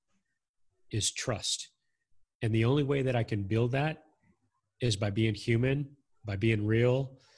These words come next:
by speaking the truth, by always choosing the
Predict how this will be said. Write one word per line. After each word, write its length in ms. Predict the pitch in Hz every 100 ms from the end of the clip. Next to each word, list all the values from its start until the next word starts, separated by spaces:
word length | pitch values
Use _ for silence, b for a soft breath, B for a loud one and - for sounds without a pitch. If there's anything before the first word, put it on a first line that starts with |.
| b _ _
by 80 | 104
speaking 400 | - - 117 127
the 100 | 113
truth, 500 | - 123 117 123 123
by 140 | 107
always 280 | - 113 120
choosing 340 | - 131 113
the 60 | 120